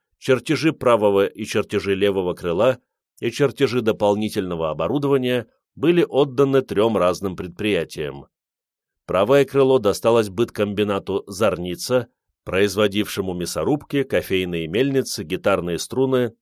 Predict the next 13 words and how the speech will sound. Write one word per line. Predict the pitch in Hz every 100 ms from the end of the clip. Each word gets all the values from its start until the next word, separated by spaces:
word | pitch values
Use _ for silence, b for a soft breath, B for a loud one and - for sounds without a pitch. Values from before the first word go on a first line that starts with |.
| -
и | 139
обувную | 127 107 95 104 98
фурнитуру. | - 92 95 104 - 85 69 - _ _ _ _ _ -
Левое — | - 107 131 147 143 127 _ _
бытпромобъединению | - 147 160 - 135 135 113 107 92 95 113 117 110
«Рассвет», | 110 113 - 92 78 - _ _ _
делавшему | - 82 139 139 - 123
спортивные | 117 - 101 - 101 92 87
гири, | 76 131 127 123 - _
металлические | 92 107 117 123 117 110 - 98
портсигары, | - 87 - - 98 117 120 113 b b
рыболовные | 90 113 113 110 110 92 87
блесны, | 76 95 131 - 123 113